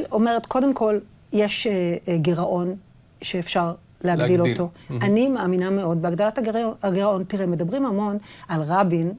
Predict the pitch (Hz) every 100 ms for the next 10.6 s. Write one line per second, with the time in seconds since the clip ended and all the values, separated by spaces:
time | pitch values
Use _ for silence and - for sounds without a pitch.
0 | - 151 147 - - 165 165 - - -
1 | - - - 170 160 156 - - - -
2 | 185 180 202 196 208 - 196 202 196 180
3 | 185 175 185 185 - 185 - 160 175 170
4 | 147 180 208 214 - 170 180 156 147 -
5 | - - - - - 180 262 302 269 233
6 | 202 - - 180 - 151 139 143 - _
7 | - - - - 160 226 277 311 220 -
8 | 240 220 220 - - 233 240 - 226 -
9 | 254 208 - - - - - 185 202 202
10 | - - 208 185 156 -